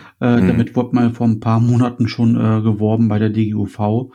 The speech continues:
Speaker 1: Und
Speaker 2: Mhm.
Speaker 1: man soll nicht acht Stunden sitzen. Du sollst beim Telefonieren aufstehen.
Speaker 2: Mhm.
Speaker 1: Fürs Glas Wasser, für den Kaffee, für den Kopierer sollst du halt
Speaker 2: Mhm.
Speaker 1: dich bewegen.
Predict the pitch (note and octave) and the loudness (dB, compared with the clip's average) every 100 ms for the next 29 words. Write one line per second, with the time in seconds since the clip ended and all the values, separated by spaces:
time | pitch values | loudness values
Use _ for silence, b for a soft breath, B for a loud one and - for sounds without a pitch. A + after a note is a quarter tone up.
0 | B B B B - A#2 C3 G#2 F#2 A2+ | B B B B -2 0 0 0 2 0
1 | G#2+ A2+ A#2 C3+ A#2+ C3 - A2 A2+ - | 0 0 2 2 2 0 -2 -6 -8 -8
2 | B2+ A2 G2+ G2 - G2 G2 A#2 A#2 - | -2 -2 -2 -6 -6 -6 -4 -2 -2 -2
3 | A2 G2+ G#2+ F#2+ G#2 A#2+ C3+ B2 A2+ G#2+ | -6 -4 -6 -4 0 2 2 0 0 -4
4 | - - G#2+ G#2+ A2 B B B B F#2+ | -6 -4 -2 -2 -6 B B B B 0
5 | F2 E2+ - C3+ A#2 A2+ A#2 A2+ A#2 A#2 | 0 0 0 0 0 0 0 0 0 0
6 | C3+ C#3 C3+ - A2+ A2+ A#2 A2+ A2+ D#3 | 0 0 0 0 -4 0 0 0 -2 -4
7 | D3+ - - B2 B2+ B2 B2 A#2 A2+ B2+ | -2 -2 -2 0 0 2 0 0 -2 -2
8 | - B2+ A2+ F2 A2 - B2 A2+ A2+ A2+ | -4 -2 0 0 -4 -2 -2 2 2 2
9 | A#2 A2+ | 0 -2